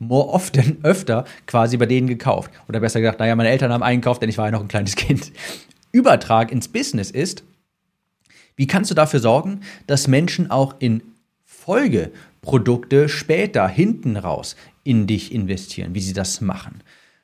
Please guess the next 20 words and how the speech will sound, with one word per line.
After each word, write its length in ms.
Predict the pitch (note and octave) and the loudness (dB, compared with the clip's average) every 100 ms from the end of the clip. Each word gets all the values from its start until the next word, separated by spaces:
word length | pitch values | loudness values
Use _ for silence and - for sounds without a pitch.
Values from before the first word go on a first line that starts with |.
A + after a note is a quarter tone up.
| _ | _
Das 180 | - B2 | -8 -6
klassische 440 | - D3 D#3 - C#3 | -2 -2 0 0 2
Beispiel 420 | C3 D3+ - C#3 | 2 0 -2 2
ist, 320 | C#3+ C#3 - | 2 0 -2
jemand 280 | C3+ C#3 B2 | 0 0 0
kauft 260 | B2 A#2+ | -2 -2
einen 80 | - | -2
Online-Kurs 520 | E3+ F#3 E3+ E3 E3 | 0 0 0 -2 -2
bei 140 | E3 C3 | 0 0
dir 260 | C3+ C3+ | 2 0
und 140 | B2+ A#2 | 0 -6
später 480 | - E3+ G#3 F3+ A2+ | -4 -2 -2 -2 -2
bietest 300 | C#3+ D3+ D3 | -2 -2 -6
du 40 | |
vielleicht 360 | C3+ C3 C3 C3 | -2 0 0 -2
noch 100 | B2 | -4
eine 220 | A2+ G#2 | -4 -2
Mastermind 720 | F#2+ A2 C#3 G#2 E2+ D2 - | 2 2 2 -2 -4 -6 -8
an 180 | - - - | -14 -16 -20
für 340 | _ A#2 A2+ | _ -2 0